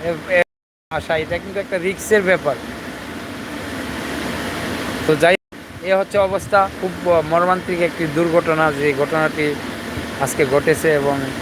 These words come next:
আহ, বলা হচ্ছে চালক ঘুমিয়ে পড়ার কারণে মাইক্রোবাসটি নিয়ন্ত্রণ হারিয়ে, হ্যাঁ, একটি হালের মধ্যে পড়ে যায় পানির মধ্যে এবং ওইখানে তাৎক্ষণিকই সাতজন একই পরিবারে নিহত হই।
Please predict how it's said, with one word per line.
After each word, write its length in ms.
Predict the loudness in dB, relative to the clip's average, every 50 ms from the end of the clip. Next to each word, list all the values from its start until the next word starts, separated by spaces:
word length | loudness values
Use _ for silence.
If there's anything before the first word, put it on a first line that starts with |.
| -8 -8 -8 -8 -8 -10 -10 -8 -8 -4 0 4
আহ, 120 | 4 4 6
বলা 220 | 6 8 8 8 6
হচ্ছে 340 | 4 2 0 0 0 0 0 0
চালক 300 | 2 2 4 4 4 2 0 -4
ঘুমিয়ে 320 | -6 -6 -4 -2 0 0 2 4
পড়ার 240 | 6 6 6 6 4 4
কারণে 440 | 4 6 6 6 4 4 2 0 0 -4 -8 -10 -10 -10 -10 -10 -10 -10 -10 -6 -2
মাইক্রোবাসটি 800 | 2 2 2 2 2 2 4 6 6 6 4 2 0 0 2 2
নিয়ন্ত্রণ 520 | 2 2 2 2 2 0 0 0 0 0 2
হারিয়ে, 460 | 2 2 2 4 4 4 4 4 4 2 -2 -10 -10 -12 -12 -12 -12 -12 -12 -8 -2 2
হ্যাঁ, 240 | 4 6 6 6 4
একটি 300 | 0 -2 -4 -2 0 0
হালের 380 | 2 2 4 4 4 4 2
মধ্যে 260 | 0 0 -2 -2 -4 -2 2
পড়ে 260 | 4 6 6 6 6
যায় 180 | 6 4 4 4 2
পানির 280 | 2 2 2 2 2 0
মধ্যে 300 | 0 0 0 0 0 -2 -2 -4 -8 -12 -12 -12 -12 -12 -10 -10 -10 -10 -10 -4 0
এবং 520 | 0 2 4 6 6 6 4 2 0 -2 -4 0 2
ওইখানে 400 | 4 4 4 4 2 2 2 2 4
তাৎক্ষণিকই 580 | 4 4 4 2 0 -2 0 0 -2 -2 -4
সাতজন 600 | -2 0 2 2 2 2 2 4 6 6 6 6 2 -6 -8 -12 -12 -10 -10 -10 -8 -4 -2
একই 240 | -2 0 0 0 0 2
পরিবারে 400 | 2 4 6 6 6 6 6 4
নিহত 360 | 2 2 2 2 2 4 4
হই। 220 | 4 4 4 2